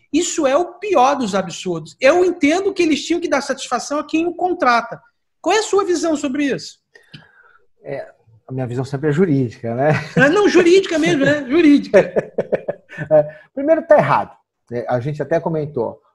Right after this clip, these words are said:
Speaker 2: O, a mercadoria só pode ser bloqueada por dois elementos. Falta de pagamento de frete e falta, e,
Speaker 1: Yep.
Speaker 2: e avaria grossa. Acabou. Não pode mais. É comum, sim, eu vejo muito isso. Nós temos, é, é que eu não posso falar o nome de cliente,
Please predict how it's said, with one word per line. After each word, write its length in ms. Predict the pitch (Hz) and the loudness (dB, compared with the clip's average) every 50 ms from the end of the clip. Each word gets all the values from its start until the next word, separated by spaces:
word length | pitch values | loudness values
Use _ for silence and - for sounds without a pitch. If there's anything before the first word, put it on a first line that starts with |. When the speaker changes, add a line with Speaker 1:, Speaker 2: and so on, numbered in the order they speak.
| _ _ | _ _
Speaker 2:
O, 340 | - 131 127 127 127 127 - | -8 -4 -4 -2 -4 -4 -4
a 120 | - 123 123 | -6 -6 -4
mercadoria 480 | 139 139 135 - 160 160 190 214 208 | -4 -4 0 0 0 2 4 2 2
só 120 | 208 - 202 | 2 0 -2
pode 280 | - - 233 240 226 | 2 2 2 2 2
ser 120 | - 190 165 | -2 -6 -2
bloqueada 960 | 147 190 202 202 202 - 156 - - 147 156 185 196 190 175 185 170 - _ | 2 0 0 0 0 -4 -4 -2 0 0 0 0 0 0 -2 -4 -10 -10 _
por 120 | - 151 143 | -12 -6 2
dois 240 | 139 202 208 - | 4 4 4 4
elementos. 640 | 185 165 147 123 113 107 98 - _ - - - _ _ _ _ _ _ _ _ - | 4 0 -2 -2 -4 -10 -12 -14 _ -20 -20 -20 _ _ _ _ _ _ _ _ 2
Falta 320 | - 262 277 269 269 226 | 4 4 4 4 2 0
de 60 | 202 | 0
pagamento 440 | 202 - 180 156 156 156 151 151 143 | 2 0 2 2 2 0 0 -2 -6
de 100 | 131 135 | -8 -8
frete 720 | 123 - - 180 196 196 196 196 190 - - 190 196 196 - _ _ _ _ _ - | -10 -4 0 2 4 4 2 0 -4 -10 -8 -6 -8 -8 -10 _ _ _ _ _ -8
e 80 | 175 | -8
falta, 680 | 151 156 - - 175 175 175 170 175 - 175 170 170 - - _ _ _ - | -8 -4 2 4 4 4 4 0 -2 -4 -4 -4 -4 -8 -16 _ _ _ -4
e, 60 | 165 170 | -2 -2
Speaker 1:
Yep. 120 | 180 170 | 0 2
Speaker 2:
e 60 | 165 | 2
avaria 400 | 156 151 156 165 156 160 160 151 | 2 2 2 2 2 2 2 0
grossa. 460 | 131 135 127 120 107 104 - - _ _ _ _ | 0 0 -2 -2 -2 -4 -10 -20 _ _ _ _
Acabou. 440 | - 202 180 143 139 104 - _ _ _ - | 0 0 2 2 0 0 -2 _ _ _ -10
Não 140 | 151 165 151 | -10 -8 -4
pode 300 | 151 170 170 170 156 151 | 0 0 0 0 0 -6
mais. 220 | 127 - - _ _ _ _ _ _ _ _ | -12 -14 -18 _ _ _ _ _ _ _ _
É 100 | - 160 | -10 -10
comum, 520 | 160 156 - 254 277 233 190 180 185 190 185 | -8 -2 0 0 0 2 2 0 0 0 -2
sim, 400 | 185 - - 143 143 156 180 175 | -6 -8 -8 -8 -8 -8 -8 -6
eu 140 | 151 139 117 | -6 -4 -2
vejo 280 | 120 143 151 135 131 131 | -2 -2 -2 -2 -4 -6
muito 320 | 131 135 147 143 - 127 | -8 -8 -8 -8 -8 -8
isso. 140 | 123 123 _ _ _ _ _ _ _ _ _ _ _ - | -10 -10 _ _ _ _ _ _ _ _ _ _ _ -12
Nós 140 | 127 127 - | -12 -10 -6
temos, 480 | - 156 151 147 127 - - _ _ _ _ _ - - - | -6 -4 -4 -4 -6 -8 -12 _ _ _ _ _ -20 -12 -8
é, 340 | 127 120 120 117 113 117 101 _ _ _ _ _ - - | -6 -6 -6 -6 -8 -10 -14 _ _ _ _ _ -18 -16
é 40 | |
que 140 | - - - | -12 -4 -4
eu 60 | 190 | -2
não 80 | 196 175 | -2 0
posso 240 | 165 175 180 180 180 | 0 0 0 2 2
falar 160 | 190 175 160 | 2 2 2
o 20 | |
nome 160 | 151 147 147 147 | 2 0 -2 -2
de 80 | 160 | -6
cliente, 380 | 151 - 202 202 208 220 220 | -6 -6 -4 -2 -2 -2 -4